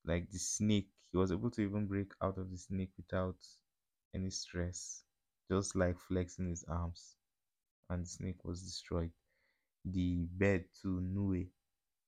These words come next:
I think that's what they call it now. Nue, Nue.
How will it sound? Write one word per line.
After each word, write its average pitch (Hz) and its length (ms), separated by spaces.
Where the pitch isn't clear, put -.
I - 40
think 95 280
that's 98 220
what 92 80
they 90 60
call 87 160
it 90 220
now. 87 140
Nue, 92 320
Nue. 101 460